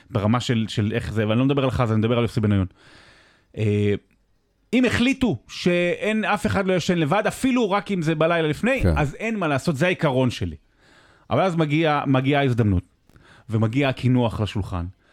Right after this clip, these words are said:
Speaker 1: ואני אומר, "אני לא יכול להתאפק, אני רוצה נורא להיות בדיאטה, זה חשוב, זה עיקרון שלי, אבל הקינוח הוא נורא טעים,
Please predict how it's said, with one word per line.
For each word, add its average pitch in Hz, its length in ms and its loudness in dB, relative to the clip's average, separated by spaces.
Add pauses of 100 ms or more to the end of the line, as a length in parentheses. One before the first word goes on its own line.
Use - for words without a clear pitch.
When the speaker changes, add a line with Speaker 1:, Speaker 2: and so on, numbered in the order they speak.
(300)
Speaker 1:
ואני 107 120 4
אומר, 139 160 2
"אני 135 380 2
לא 151 220 2
יכול 156 240 2
להתאפק, 120 380 0
אני 117 120 4
רוצה 110 280 2
נורא 139 220 4
להיות 127 220 2
בדיאטה, 120 440 2 (120)
זה 92 140 -6
חשוב, 104 300 -2
זה 104 80 0
עיקרון 117 320 2
שלי, 139 220 0 (100)
אבל 98 180 -2
הקינוח 117 440 -2
הוא 117 80 4
נורא 110 200 2
טעים, 123 340 0